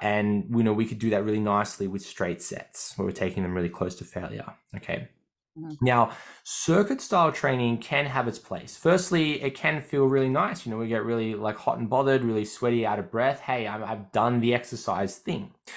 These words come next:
Speaker 1: When we do sweat, when we are out of breath, you know, that's often associated with an idea of fitness and an idea of,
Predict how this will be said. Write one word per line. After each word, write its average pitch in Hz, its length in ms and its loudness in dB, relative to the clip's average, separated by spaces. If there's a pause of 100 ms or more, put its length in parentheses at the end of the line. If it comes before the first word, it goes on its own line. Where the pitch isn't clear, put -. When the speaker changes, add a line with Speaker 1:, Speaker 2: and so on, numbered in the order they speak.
(280)
Speaker 1:
When 117 140 2
we 117 120 4
do 123 400 4
sweat, 120 480 4
when 107 100 0
we 104 140 2
are 107 500 6
out 107 160 0
of 95 140 -6
breath, 120 420 0
you 104 80 -10
know, 98 100 -4
that's 101 260 -4
often 110 260 -2
associated 107 640 0
with 101 100 0
an 101 100 -2
idea 101 380 0
of 92 160 -2
fitness 185 640 -2
and 113 100 0
an 101 80 0
idea 98 460 2
of, 95 200 2